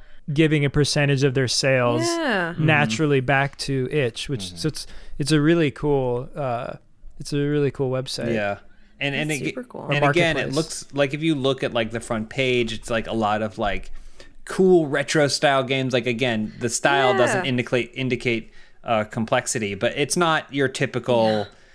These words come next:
Speaker 3: f-, storefront. It, it's more like niche fun things, and, and it,
Speaker 4: Mm-hmm.
Speaker 3: there's a lot of, I mean, a t-,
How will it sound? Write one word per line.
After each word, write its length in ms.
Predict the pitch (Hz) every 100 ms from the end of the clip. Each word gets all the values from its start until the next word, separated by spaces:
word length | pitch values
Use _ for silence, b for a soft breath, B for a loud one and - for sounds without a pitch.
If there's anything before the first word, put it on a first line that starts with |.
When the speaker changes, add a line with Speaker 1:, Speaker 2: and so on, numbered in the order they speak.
| b b
Speaker 3:
f-, 260 | - - -
storefront. 960 | - - 147 127 117 - 113 87 82 -
It, 200 | 120 107
it's 260 | 123 117 -
more 340 | 123 123 123 120
like 280 | 117 110
niche 520 | 120 117 120 - - -
fun 380 | - 123 113 113
things, 500 | 123 113 110 110 107
and, 180 | 104 104
and 220 | 107 104
it, 200 | 104 87
Speaker 4:
Mm-hmm. 120 | 92
Speaker 3:
there's 180 | 113 110
a 40 | 113
lot 240 | 110 110
of, 120 | 110 - - _
I 60 | 113
mean, 200 | 110 98
a 100 | 107
t-, 220 | - -